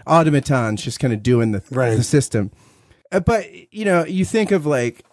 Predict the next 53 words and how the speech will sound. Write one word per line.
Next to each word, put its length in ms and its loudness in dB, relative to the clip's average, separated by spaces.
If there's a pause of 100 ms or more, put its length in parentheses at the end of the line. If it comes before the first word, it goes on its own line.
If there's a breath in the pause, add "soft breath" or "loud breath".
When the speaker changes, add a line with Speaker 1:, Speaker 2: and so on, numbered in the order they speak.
(200)
Speaker 1:
when 180 4
you 120 2
start 240 2
to 80 -8
be, 420 -12
say, 180 -6
"Why 300 -4
the 80 -8
hell 220 -2
am 80 4
I 80 0
doing 280 4
this?" 200 0
You 60 -2
think 220 2
of, 140 2
like, 320 -2 (180)
in 540 0 (160)
Fight 340 0
Club 340 -4
where 320 -4
Ed 180 -2
Norton 320 0
is 80 -8
sort 160 -2
of, 100 -4
like, 380 -6 (240 soft breath)
on 180 2
the 100 2
toilet 480 0
ordering 340 0
ikea 380 -2
stuff 260 -4
and 160 -2 (260 soft breath)
really 260 4
asking 380 2
what 260 2
this 360 -6
all 140 2
means, 380 4
starts 220 -2
going 120 -2
to 60 -4
the 80 -6
support 480 -2
groups 320 -4
and 100 -6
stuff, 400 -2
like, 160 -2
just 220 -4
to 80 -2
cry. 560 2
And, 180 -4